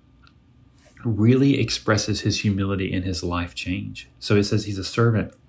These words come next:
of Christ Jesus. So he is serving the Lord, and he wants to start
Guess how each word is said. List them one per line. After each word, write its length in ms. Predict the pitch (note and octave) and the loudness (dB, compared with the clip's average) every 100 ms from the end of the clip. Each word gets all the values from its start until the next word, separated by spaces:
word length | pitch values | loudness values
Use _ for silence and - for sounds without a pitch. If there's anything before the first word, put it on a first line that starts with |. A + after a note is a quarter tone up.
| - | 0
of 540 | B2 A2+ G2 F#2 - - _ _ _ | 4 6 4 -2 -8 -20 _ _ _
Christ 340 | - F#2+ F#2 - | -4 -2 -2 -6
Jesus. 560 | G2 F2+ - - - - _ _ _ _ _ - | -8 -6 -8 -10 -10 -14 _ _ _ _ _ -8
So 180 | - G2+ | -2 0
he 280 | - A#2 | 4 4
is 200 | G2 G2 - | 2 -2 -4
serving 680 | - A#2 A#2+ C3 C3+ B2 - | 0 4 6 4 2 -2 -2
the 100 | G#2 | 0
Lord, 380 | G2 G2 F2+ | 2 2 2
and 100 | - | 0
he 80 | G#2 | -2
wants 200 | G2+ F#2 | -2 -2
to 80 | G#2 | -2
start 600 | - - G#2+ A2 A#2 - | -4 0 2 4 2 -2